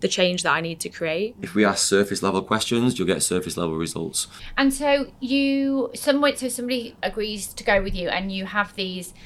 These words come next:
Speaker 3: sort of five phases that you go
Speaker 2: Mm-hmm.
Speaker 3: through. So, you know, you're gonna get people in the, the leanest they've been, not only physically but, but mentally,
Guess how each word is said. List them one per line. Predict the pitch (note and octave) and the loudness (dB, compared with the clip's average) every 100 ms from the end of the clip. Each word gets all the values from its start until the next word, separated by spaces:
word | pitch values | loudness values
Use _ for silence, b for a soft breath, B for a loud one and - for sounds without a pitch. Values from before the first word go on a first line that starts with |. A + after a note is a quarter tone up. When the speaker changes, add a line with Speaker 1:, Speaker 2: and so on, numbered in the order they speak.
| B | B
Speaker 3:
sort | - F#3+ | -12 -8
of | G3 - - - | -8 -8 -8 2
five | G3 F#3 F#3 | 6 6 6
phases | F#3 F#3+ F#3 F#3 F3+ E3 | 2 0 0 -2 -8 -8
that | - | -10
you | F3 | 0
go | F3+ | 4
Speaker 2:
Mm-hmm. | - A#2 | 6 6
Speaker 3:
through. | A2 | 4
So, | E3 F#3 F#3 - - - | 0 0 0 -4 -18 -12
you | G#3+ | -6
know, | G3 | -2
you're | E3+ F#3+ | -2 -2
gonna | F#3+ A3+ | -4 0
get | G3+ | -2
people | - A3 G3 G#3 | -2 -4 2 4
in | G3 | 4
the, | F3 C#3+ - E3+ - | -2 -4 -8 -12 -12
the | F3 | -8
leanest | F#3+ F#3 F#3 | -6 -4 -4
they've | F#3 F#3 | -6 2
been, | F3+ F3 E3+ B B B - | 4 4 2 B B B -4
not | G3+ - | 0 2
only | G3 F#3+ | 2 -2
physically | - G3 - - F3+ | -6 -8 -8 -8 -8
but, | F3+ F3+ - - | -4 -6 -6 -10
but | - - | -6 -4
mentally, | F3+ F3 E3+ - C3+ - F3+ | -2 -2 -4 -8 -6 -4 -6